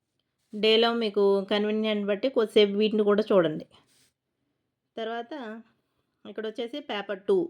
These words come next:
పేపర్ టూకి వచ్చేసినట్లయితే హిస్టరీ, పాలిటీ, సొసైటీ. ఇండియన్ హిస్టరీకి వచ్చేసి టెన్ డేస్. ఇండియన్ హిస్టరీ వచ్చి మహాసముద్రం అనమాట.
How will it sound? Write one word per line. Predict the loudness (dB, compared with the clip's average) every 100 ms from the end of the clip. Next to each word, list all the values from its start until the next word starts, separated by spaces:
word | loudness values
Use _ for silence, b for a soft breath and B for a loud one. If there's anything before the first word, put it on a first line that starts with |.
| -6 _
పేపర్ | -10 -8 -6
టూకి | -2 0 0 -2 -2 -6 -4 0
వచ్చేసినట్లయితే | 2 2 2 0 0 0 0 2 0 -2 b b b b _ 4
హిస్టరీ, | 4 2 0 2 2
పాలిటీ, | 6 8 8 6 4
సొసైటీ. | 2 2 4 4 2 -4 -8 _ _ _ _ _ -10
ఇండియన్ | -4 0 0
హిస్టరీకి | 2 0 -2 -2 -2
వచ్చేసి | -2 -2 -2 -2 -2
టెన్ | 0 0 2
డేస్. | 2 2 2 -2 -4
ఇండియన్ | -4 -2 0 2
హిస్టరీ | 0 0 0
వచ్చి | 2 0
మహాసముద్రం | 0 0 0 0 0 -2 -2 -2
అనమాట. | 0 -2 -4